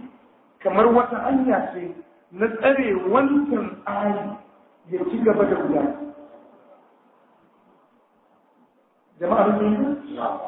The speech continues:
Tsarin da ya ajiye mana, ba waɗannan su zo, waɗannan su ba. To, daga cikin hanyar waɗannan su zo, waɗannan su bi, ɗaya daga cikin manyan aikin aure shi ne wannan tsari, kar kuma ya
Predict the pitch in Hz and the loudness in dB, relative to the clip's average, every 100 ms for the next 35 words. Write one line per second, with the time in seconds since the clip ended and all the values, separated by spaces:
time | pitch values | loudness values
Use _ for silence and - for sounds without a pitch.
0 | - - - - _ _ _ _ _ _ | -14 -18 -20 -20 _ _ _ _ _ _
1 | _ - 226 262 214 202 180 - - 185 | _ 2 4 4 0 -4 -2 -4 -4 -6
2 | 185 165 151 - - _ - 165 226 240 | -4 -4 -4 -10 -20 _ 0 4 4 4
3 | 220 226 233 - 226 285 - - - 262 | 2 2 0 -2 -2 -2 -4 -4 0 2
4 | 220 220 220 - - 233 - - - _ | 2 0 0 -4 0 0 0 -10 -20 _
5 | _ _ _ - 196 196 196 202 - 254 | _ _ _ -4 -2 0 0 -2 -6 -4
6 | 254 247 247 294 294 285 240 208 254 240 | -2 0 4 4 6 6 6 4 2 0
7 | 220 208 220 214 190 202 208 - 202 202 | -4 -2 -4 -4 -6 -2 -2 -2 -4 -6
8 | 190 214 214 - - _ _ - 285 294 | -10 -10 -10 -12 -20 _ _ 0 2 2
9 | 277 294 - - 226 220 226 269 226 202 | 2 0 -4 -4 0 2 4 4 2 -4
10 | 190 190 - _ _ - 262 285 285 214 | -8 -12 -20 _ _ -2 2 2 2 0
11 | 190 - 196 196 190 185 - - - - | 0 2 2 4 2 0 -4 -12 -18 -16
12 | - 262 277 247 208 190 254 285 285 269 | 0 4 6 6 4 6 4 4 4 4
13 | 208 - 202 214 214 - - - _ 247 | 2 -4 0 2 2 -2 -8 -16 _ 0
14 | 226 - 208 208 | 0 2 2 2